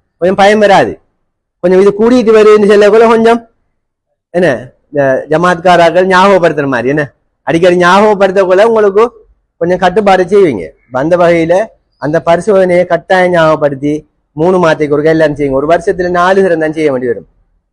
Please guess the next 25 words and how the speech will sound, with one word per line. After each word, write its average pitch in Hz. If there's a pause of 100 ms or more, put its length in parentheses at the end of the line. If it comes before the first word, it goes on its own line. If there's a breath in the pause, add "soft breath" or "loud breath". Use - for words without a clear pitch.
(260)
ஒரு 135
நாலாயிரம் 160
ஹாஸ்பிட்டல்ல 175
செய்ய 175
வசதி 170
இல்லாட்டியும் 170 (340)
ஒரு 151
நாலு, 202 (560)
ஒரு 151
வருஷத்துக்கே 202
நீங்க 214
நாலாயிரம் 208
ரூபாய் 170
காசு 165
செஞ்சு 165
செலவழிக்க 135
வேண்டி 98
வரும். - (540)
அந்த 127
பரிசோதனை 147
செய்யறதுக்கு 139
ஆயிரம் 143
ஆயிரத்தி 135
இருநூறு 131
ரூபாண்டா 123